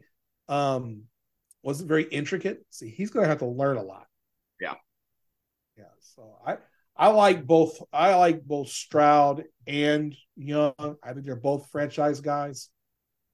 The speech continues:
Speaker 1: and I, I see a lot of Jalen Hurts in both of them.
Speaker 2: Yeah. Bo, uh, we gotta go real quick. What's, uh, what's on the podcast this week?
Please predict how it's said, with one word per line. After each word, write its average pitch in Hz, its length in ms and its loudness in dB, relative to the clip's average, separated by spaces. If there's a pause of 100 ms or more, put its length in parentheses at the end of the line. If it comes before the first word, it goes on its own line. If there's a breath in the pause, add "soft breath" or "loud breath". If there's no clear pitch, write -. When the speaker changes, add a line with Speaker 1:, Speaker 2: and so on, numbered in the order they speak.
(120)
Speaker 1:
and 131 680 -6 (400)
I, - 160 -4
I - 80 2
see 254 260 0
a 233 60 6
lot 208 200 8
of 165 80 -2
Jalen 160 340 -2
Hurts 143 280 -6
in 117 60 -14
both 113 200 -10
of - 40 -20 (100)
them. - 40 -20 (760)
Speaker 2:
Yeah. 95 180 -6 (1000 soft breath)
Bo, 196 340 8
uh, 185 280 6
we 185 100 4
gotta 175 160 6
go 160 320 8
real 165 160 0
quick. 160 300 2
What's, 156 280 -2
uh, 147 180 4
what's 147 160 -6
on 156 120 0
the 117 60 -14
podcast 139 520 0
this - 180 -18
week? - 140 -18